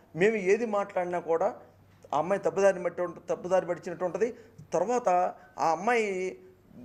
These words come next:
వ్యక్తిత్వాన్ని మనం దెబ్బతీసినట్టు ఉంటుంది. మేము నిజంగా బాధపడుతున్నాం. ఆ అమ్మాయి ఫోటోలు, వీడియో దాంట్లో వచ్చి, సోషల్ మీడియాలో వచ్చి,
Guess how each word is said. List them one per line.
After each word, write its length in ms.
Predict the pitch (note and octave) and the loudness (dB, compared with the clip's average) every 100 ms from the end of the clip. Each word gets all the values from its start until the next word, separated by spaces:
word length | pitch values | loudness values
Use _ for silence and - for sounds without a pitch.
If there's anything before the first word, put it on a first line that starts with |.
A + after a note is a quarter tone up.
| A#2+ A#2 A2 | -18 -16 -6
వ్యక్తిత్వాన్ని 540 | C#3+ D#3+ C4+ C4 A#3+ G#3+ | -6 -2 0 4 4 2
మనం 180 | F#3 | 0
దెబ్బతీసినట్టు 500 | E3+ E3+ F#3+ F3 C#3 | 0 -2 -2 -2 -4
ఉంటుంది. 200 | D3+ C#3 | -6 -6
మేము 220 | C3+ F3+ F3+ | -4 -2 0
నిజంగా 320 | F3 A#3+ B3+ | 0 2 2
బాధపడుతున్నాం. 640 | G#3 F#3+ F3 E3 D#3+ D#3+ | 2 0 -2 -4 -2 0
ఆ 100 | B2+ | 0
అమ్మాయి 260 | D#3+ F3+ F#3+ | 0 0 -2
ఫోటోలు, 420 | D3 F3+ G3+ F3+ | -2 0 0 0
వీడియో 320 | E3 E3 E3+ | -2 -2 -2
దాంట్లో 460 | - D3 D#3+ D#3+ D#3+ | -2 0 0 0 -4
వచ్చి, 300 | D#3 D#3+ D3+ | -4 -6 -4
సోషల్ 380 | E3 F#3 G3 F#3 | -2 -2 -2 -4
మీడియాలో 360 | E3+ E3 D#3+ | 0 2 2
వచ్చి, 320 | D#3+ D#3+ D#3 | 0 -4 -8